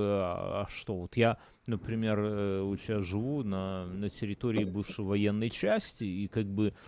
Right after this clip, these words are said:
э, в-, вокруг меня казармы, которым больше ста лет, такие кирпичные, и выглядят,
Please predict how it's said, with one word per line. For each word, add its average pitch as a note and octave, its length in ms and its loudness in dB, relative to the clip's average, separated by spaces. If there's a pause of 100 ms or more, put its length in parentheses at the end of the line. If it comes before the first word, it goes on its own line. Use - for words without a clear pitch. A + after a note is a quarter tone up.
(320)
э, F#2+ 160 -4
в-, G2 480 -4
вокруг A2+ 360 -2
меня A#2+ 240 2
казармы, D3+ 600 2
которым A#2 640 0 (240)
больше A#2 400 4
ста - 260 0
лет, G#2 400 2
такие - 260 -6
кирпичные, - 640 -4
и G#2+ 60 2
выглядят, B2+ 540 0